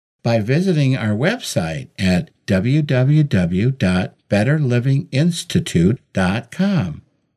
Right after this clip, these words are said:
While there, please go to our contact page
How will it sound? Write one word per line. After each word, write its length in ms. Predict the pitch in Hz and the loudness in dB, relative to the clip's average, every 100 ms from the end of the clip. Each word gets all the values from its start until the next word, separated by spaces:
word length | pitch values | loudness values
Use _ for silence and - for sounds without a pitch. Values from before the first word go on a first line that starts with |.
| _ _ | _ _
While 260 | 107 110 104 | 0 2 2
there, 500 | 151 196 143 175 - _ | 2 2 2 0 -6 _
please 260 | 226 262 - | 0 0 0
go 260 | 139 127 | 2 2
to 160 | 160 180 | 2 2
our 100 | 180 | 2
contact 560 | - 269 285 135 87 | 0 -2 0 -2 -2
page 460 | - 90 80 73 | -2 -2 -2 -6